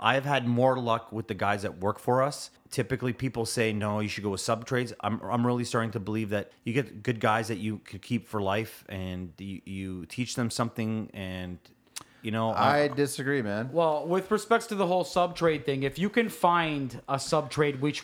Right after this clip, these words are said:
Speaker 3: we've had a lot of problems lately trying to find guys that actually are legit and, and do what
Speaker 1: Or
Speaker 3: they
Speaker 1: the
Speaker 3: say
Speaker 1: guys
Speaker 3: they
Speaker 1: that
Speaker 3: do.
Speaker 1: are good are so busy, you can only get them
Speaker 3: You
Speaker 1: once
Speaker 3: can
Speaker 1: a
Speaker 3: only
Speaker 1: year.
Speaker 3: get so, but the thing is, though, the sub trades do save you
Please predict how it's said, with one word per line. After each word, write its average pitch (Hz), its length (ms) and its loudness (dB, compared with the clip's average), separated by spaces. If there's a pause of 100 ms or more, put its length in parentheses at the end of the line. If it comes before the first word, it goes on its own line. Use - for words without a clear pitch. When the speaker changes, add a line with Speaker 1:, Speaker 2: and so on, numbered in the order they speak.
Speaker 3:
we've 160 300 0
had 151 420 2
a 139 80 2
lot 190 240 6
of - 140 -2
problems 147 520 4
lately 127 380 0
trying 147 360 2
to 135 60 -2
find 143 360 0
guys 135 340 0
that 127 300 -2 (120)
actually 147 400 0
are 127 140 0
legit 127 520 0
and, 117 340 -4
and 117 340 -6 (460)
do 156 160 4
what 147 120 4
Speaker 1:
Or 208 180 10
Speaker 3:
they 180 40 2
Speaker 1:
the 175 60 4
Speaker 3:
say 156 60 4
Speaker 1:
guys 196 200 8
Speaker 3:
they - 40 -2
Speaker 1:
that 185 80 4
Speaker 3:
do. 160 40 4
Speaker 1:
are 156 40 4
good 180 200 2
are 175 60 2
so 175 160 4
busy, 165 300 2
you 139 40 -2
can 147 100 2
only 147 140 2
get 143 120 2
them 139 100 4
Speaker 3:
You 135 60 4
Speaker 1:
once 139 120 2
Speaker 3:
can 139 80 6
Speaker 1:
a 139 40 6
Speaker 3:
only 180 100 8
Speaker 1:
year. 135 80 6
Speaker 3:
get 95 140 2
so, - 120 -10
but 175 160 4
the 214 80 -2
thing 269 200 4
is, 311 200 2
though, 165 180 6
the 175 80 0
sub 269 300 4
trades 180 340 2
do 151 300 0
save 143 420 0
you 131 300 -2